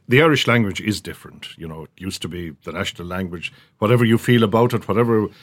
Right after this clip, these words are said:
the way you feel it was taught in school or whatever, um, Irish p-, nationalists of the North have a claim to it. Uh, but, uh, uh,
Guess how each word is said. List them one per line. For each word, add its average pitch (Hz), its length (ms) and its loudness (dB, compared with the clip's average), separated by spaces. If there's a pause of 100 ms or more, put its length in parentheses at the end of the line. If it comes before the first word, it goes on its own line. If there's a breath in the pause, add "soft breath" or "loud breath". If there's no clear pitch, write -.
(140 loud breath)
the 117 60 -2
way 113 100 4
you 110 120 4
feel 110 220 0
it 98 80 -12
was 104 140 -8
taught 113 240 0
in 107 80 -2
school 123 500 2
or 98 60 -2
whatever, 107 420 0 (460 soft breath)
um, 98 340 0 (220)
Irish 120 280 2
p-, - 120 -14 (240)
nationalists 127 500 0
of 107 60 -12
the 135 80 0
North 92 300 -6
have 165 120 -2
a 143 60 -4
claim 190 320 0
to - 140 -14
it. - 160 -16 (120)
Uh, 98 300 -2 (500 soft breath)
but, 127 240 2
uh, 131 160 0
uh, 113 200 4